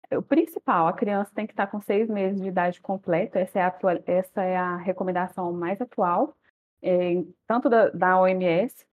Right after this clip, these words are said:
quanto da Sociedade Brasileira de Pediatria e a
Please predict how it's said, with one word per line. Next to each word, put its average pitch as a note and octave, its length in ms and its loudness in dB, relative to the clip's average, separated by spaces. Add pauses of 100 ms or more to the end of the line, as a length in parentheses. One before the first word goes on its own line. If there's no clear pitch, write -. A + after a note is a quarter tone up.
(240)
quanto G#3+ 280 -2
da G3+ 120 -2
Sociedade F#3 520 -2
Brasileira F3 440 0
de E3+ 100 -10
Pediatria F3 920 -2
e G3 160 0
a F#3+ 260 2